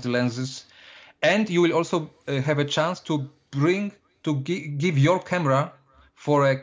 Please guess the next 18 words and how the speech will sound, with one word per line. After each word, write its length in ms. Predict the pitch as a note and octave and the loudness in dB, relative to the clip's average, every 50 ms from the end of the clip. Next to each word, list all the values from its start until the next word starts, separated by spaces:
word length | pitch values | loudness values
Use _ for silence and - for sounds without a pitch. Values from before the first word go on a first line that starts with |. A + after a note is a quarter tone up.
| - - | -12 -20
for 200 | - - C#3 C3+ | -8 -4 -2 -2
a 60 | C3 | -2
quick 400 | C3 C3 - - D#3+ D3 D3+ - - - - _ | -2 -4 -2 -2 -2 -2 -4 -12 -20 -20 -20 _
tech-, 360 | - D#3+ D3 C#3+ C#3+ - _ _ _ _ | -2 -2 -2 -2 -4 -16 _ _ _ _
technical 640 | - D3+ C3 B2+ - - - C#3+ C3+ - C3 A#2 | -6 -4 -4 -4 -6 -8 -8 -8 -4 -2 -4 -4
set, 340 | A#2 - - C#3+ C3 - _ | -4 -4 -6 -6 -6 -4 _
uh, 240 | B2 A#2 A#2 A2+ A2 | -4 -2 0 0 0
checkup. 400 | A2 - D#3+ C#3+ - - - - - _ _ _ _ _ - - _ | 0 -2 -2 -2 -4 -6 -8 -14 -20 _ _ _ _ _ -20 -20 _
So 420 | _ - - C#3 C3+ B2 A#2+ - - | _ -4 0 2 2 2 0 -2 -4
you, 280 | C3+ C3 C#3 D#3 - A#2 | -6 -4 -4 -4 -4 -6
you 240 | C3 - - C3+ | -10 -6 -4 -2
know, 240 | C3 A2 F#2+ G2 A2 - | -2 -2 -2 -4 -4 -4
the, 240 | B2+ A#2 A2 A2 | -2 -2 -2 -4
the, 380 | G#2+ A2+ A2+ G#2+ G#2 G#2 G#2 G2+ C3 C3 C#3 - _ _ _ _ _ _ _ _ _ - _ - | -4 -4 -4 -4 -4 -4 -6 -8 -10 -12 -16 -20 _ _ _ _ _ _ _ _ _ -20 _ -4
I 80 | C3+ | -4
think, 240 | C3+ E3+ D#3 C3+ B2 | -2 0 -2 0 0
I 80 | A#2+ B2+ | 0 0
guess 200 | C#3 B2+ - | 0 -2 -2